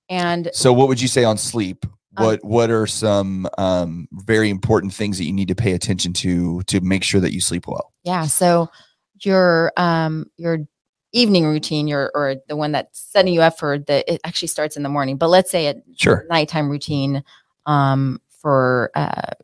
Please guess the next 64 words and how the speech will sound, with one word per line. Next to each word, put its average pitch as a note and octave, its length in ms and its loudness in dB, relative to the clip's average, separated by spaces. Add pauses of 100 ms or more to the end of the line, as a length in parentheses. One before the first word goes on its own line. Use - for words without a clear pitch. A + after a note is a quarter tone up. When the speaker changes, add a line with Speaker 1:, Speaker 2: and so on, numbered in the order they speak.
(240)
Speaker 1:
for D#3 100 -4
get, C#3+ 160 0
having D3+ 240 4
successful C#3+ 480 0
sleep C#3 320 -4
would D3 160 -4
be C3+ 340 -4 (300)
just - 160 -4
winding C3+ 380 2
down, A#2+ 340 -4
you D3 140 -6
know, B2 120 4
Speaker 2:
Okay. B2 120 6
Speaker 1:
as C#3 180 -4
the, C3+ 140 -6
having E3 280 2
a D3+ 60 0
routine D3 400 -2
that D3 160 -2
just - 220 -12
kinda C#3 160 -8
calms E3+ 340 0
you D#3+ 100 0
down C#3+ 300 0
at C#3 80 -4
the C#3+ 80 -6
end C#3+ 140 -2
of C#3 60 -4
the C#3+ 60 -2
night, C3 460 -4 (100)
um, C3+ 380 -2 (240)
not G#3 160 4
checking D#3+ 320 -2
your C#3+ 100 -4
emails, C#3+ 400 0
not D#3+ 280 0
being D3+ 280 -4
on C#3+ 180 -2
your C#3+ 100 0
Speaker 2:
Right. - 80 -2
Speaker 1:
Facebook. C#3 420 -6 (320)
Speaker 2:
Staying G#2+ 220 2
Speaker 1:
If, - 20 4
Speaker 2:
away G#2+ 140 4
from G2+ 120 -2
screens, G2+ 380 -2
Speaker 1:
if G#2+ 140 -6
you A2+ 60 -2
Speaker 2:
probably. G#2+ 180 4
Speaker 1:
can, G3+ 400 -2
I G3 120 0
know G#3+ 160 0
that's A3+ 280 0
tough, G3 340 0
but F#3 120 -6
if F#3+ 120 -4
you G3+ 80 -10
can, G3 400 -2
at F#3 160 4
least, G#3 320 -2
like, F3 140 0
half D3+ 260 -4
an C#3 80 -8
hour, B2+ 340 0